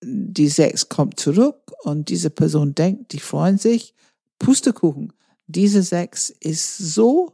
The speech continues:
wütend, dass in der Zeit, wo die nicht da waren, dass diese Person es gewagt hat, alleine zu arbeiten, ohne die, weil das war so ein bisschen Teamarbeit.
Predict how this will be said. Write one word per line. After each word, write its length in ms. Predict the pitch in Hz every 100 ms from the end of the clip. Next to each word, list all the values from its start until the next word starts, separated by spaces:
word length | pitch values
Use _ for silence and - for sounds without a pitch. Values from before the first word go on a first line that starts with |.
| -
wütend, 680 | 175 214 269 - 202 226 - _ _ _ _ _ _ _ _
dass 260 | - 170 -
in 280 | 160 156 -
der 260 | 262 294
Zeit, 420 | - 240 220 214 -
wo 80 | 160
die 220 | - 233
nicht 220 | 240 202 175
da 220 | 175 165
waren, 260 | 165 160 156
dass 200 | 139 -
diese 280 | 202 190
Person 420 | 165 156 143 165 -
es 240 | 147 -
gewagt 600 | 151 151 165 233 240 -
hat, 320 | 135 - - _ _ _ _ _ _ _ - -
alleine 600 | 156 156 160 208 214 175
zu 200 | - -
arbeiten, 580 | 143 156 143 - -
ohne 400 | - 190 175 147
die, 240 | 131 127 127
weil 120 | 131
das 220 | 156 151
war 140 | 165 156
so 80 |
ein 80 | 139
bisschen 300 | 143 - -
Teamarbeit. 840 | - 147 156 131 147 135 - -